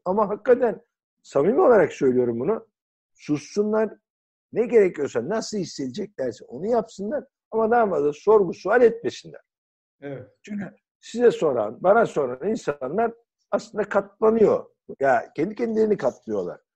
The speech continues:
Speaker 1: Nasıl rahat etmek istiyorlar? Şöyle yapsınlar. Ve bu konuda tartışmasınlar ne olur. Gerek yok.
Speaker 2: Peki.
Speaker 1: Bir şey yaramayacak.
Speaker 2: Peki böyle, e, biraz kısa kısa gidelim. Ben şöyle bir iki konuya daha değinmek istiyorum. Bir,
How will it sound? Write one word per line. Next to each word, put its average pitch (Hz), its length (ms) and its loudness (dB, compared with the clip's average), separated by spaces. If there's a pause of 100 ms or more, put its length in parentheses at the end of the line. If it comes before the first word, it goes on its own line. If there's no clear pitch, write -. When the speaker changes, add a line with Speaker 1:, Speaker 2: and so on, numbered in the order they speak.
(280)
Speaker 1:
Nasıl 277 260 0
rahat 330 220 4
etmek 202 260 -8
istiyorlar? 117 340 -6
Şöyle 302 280 -6
yapsınlar. 233 680 -4
Ve 185 220 -2
bu 165 100 -12
konuda 233 300 -2
tartışmasınlar 185 720 -8
ne 117 80 -8
olur. 95 260 -8 (920)
Gerek 196 280 0
yok. - 100 -2 (120)
Speaker 2:
Peki. 180 200 -6 (100)
Speaker 1:
Bir - 160 -20
şey 208 140 0
yaramayacak. 196 540 -2 (1700)
Speaker 2:
Peki 208 400 -6
böyle, 214 240 2 (320)
e, 175 280 -2
biraz 233 340 -2
kısa 220 320 -2
kısa 208 540 -2 (120)
gidelim. 190 500 2
Ben 185 360 0
şöyle 190 380 -4
bir 190 80 -10
iki 185 260 -8
konuya 180 420 -4
daha 180 280 0
değinmek 175 400 -2
istiyorum. 139 520 -10
Bir, - 380 -4